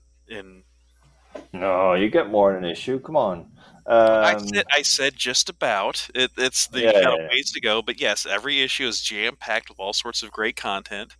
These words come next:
Speaker 1: Um,
Speaker 2: Exactly.
Speaker 1: now, I, I
Speaker 2: Just
Speaker 1: do
Speaker 2: wanna make sure it
Speaker 1: appreciate,
Speaker 2: gets out there.
Speaker 1: I do appreciate
Speaker 2: <laughs>
Speaker 1: that the, I do appreciate that the, the magazine is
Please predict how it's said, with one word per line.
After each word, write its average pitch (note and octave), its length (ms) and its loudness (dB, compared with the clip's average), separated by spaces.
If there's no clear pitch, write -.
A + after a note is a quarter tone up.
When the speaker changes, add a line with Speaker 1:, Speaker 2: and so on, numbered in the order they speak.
Speaker 1:
Um, A2 380 0
Speaker 2:
Exactly. F#2 500 0
Speaker 1:
now, A#2 220 2
I, A2 240 0
I A#2 40 0
Speaker 2:
Just A#2 120 -6
Speaker 1:
do C3+ 140 -2
Speaker 2:
wanna C3+ 120 -2
make F2+ 160 -6
sure A2+ 120 4
it - 20 2
Speaker 1:
appreciate, A2+ 200 -2
Speaker 2:
gets - 100 -4
out B2 200 2
there. D2 240 -4
Speaker 1:
I B2 100 0
do C#3+ 220 -2
appreciate C#3+ 480 0
Speaker 2:
<laughs> - 20 -12
Speaker 1:
that B2+ 220 -6
the, G#2 360 2
I A2+ 80 2
do B2 140 -2
appreciate A#2+ 460 -6
that G#2+ 180 -6
the, G2 300 -6
the G2+ 320 -6
magazine A2 920 -6
is G#2+ 760 -2